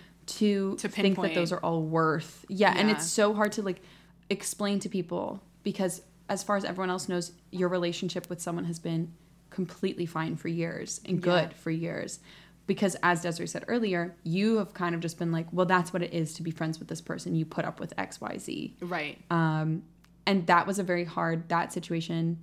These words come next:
Speaker 2: You don't
Speaker 1: was
Speaker 2: tell
Speaker 1: really
Speaker 2: people.
Speaker 1: hard because
Speaker 2: You keep it in the friend group.
Speaker 1: Yeah.
Speaker 2: You don't tell people. So when, when this, when the f-, cutoff happens, it's like, "Well, what happened?"
Speaker 1: Exactly. And cutting someone off who, for the person we're talking about, like,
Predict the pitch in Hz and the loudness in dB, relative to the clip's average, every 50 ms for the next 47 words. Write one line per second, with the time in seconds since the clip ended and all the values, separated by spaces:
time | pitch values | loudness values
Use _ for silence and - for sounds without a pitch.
0 | - - - - 202 202 214 196 175 175 226 208 180 175 175 160 170 165 165 160 | -10 -6 -2 0 0 2 2 2 2 4 4 4 4 4 2 2 2 2 0 0
1 | 165 175 - - 170 165 165 165 220 202 220 208 - 180 190 180 170 - - 180 | -2 -4 -4 -2 0 0 2 2 2 4 4 2 2 2 -2 -2 -2 -2 -2 0
2 | 190 196 185 226 339 453 466 392 262 190 160 - 196 190 185 185 180 - - 196 | 0 2 6 6 8 8 8 8 8 8 6 4 2 2 2 2 2 2 2 2
3 | 202 - 185 170 - 156 165 - - 175 165 160 160 151 - - 165 170 180 180 | 2 2 -2 -4 -4 -6 -6 -4 -4 -2 -2 -2 -4 -4 -6 -8 -8 -4 -4 -4
4 | 175 160 - 170 165 180 185 196 190 180 170 170 - - - - - - - - | -4 -4 -4 -2 0 2 2 2 2 0 -2 -4 -8 -16 -20 -20 -20 -20 -12 -8
5 | - 170 - - - - 160 165 175 185 190 208 208 190 180 175 - - 196 - | -8 -6 -6 -8 -10 -12 -12 -8 -2 0 2 2 2 0 -2 -4 -8 -12 -12 -12
6 | - - - - 190 175 170 170 - - - 185 220 262 - 165 147 147 147 143 | -12 -10 -6 -2 0 2 2 0 0 0 2 2 2 2 0 -6 -8 -8 -10 -8
7 | - 156 156 175 175 156 151 147 151 151 147 156 160 160 - - - - 196 175 | -8 -8 -6 -6 -6 -8 -8 -6 -6 -8 -6 -4 -4 -6 -6 -6 -4 -2 0 0
8 | 165 175 175 165 160 160 160 - 175 160 - - - 196 202 - - 220 214 226 | 0 0 0 2 0 0 -2 -4 -6 -6 -4 0 2 2 2 2 4 4 4 4
9 | 233 226 - 240 202 180 175 175 175 180 175 - - 208 185 175 170 170 175 170 | 4 2 2 2 2 4 4 2 2 0 -2 -4 0 2 2 4 4 2 0 -4
10 | - - - - - - - 196 175 - 202 196 - - 226 226 233 196 180 180 | -8 -18 -20 -18 -6 -2 0 0 2 0 -2 -2 2 2 2 4 4 4 6 4
11 | 180 180 - - 160 170 165 - - 175 170 165 165 - - - 160 160 | 4 4 2 0 0 0 0 -2 -2 0 0 0 -2 -2 -2 -2 -4 -4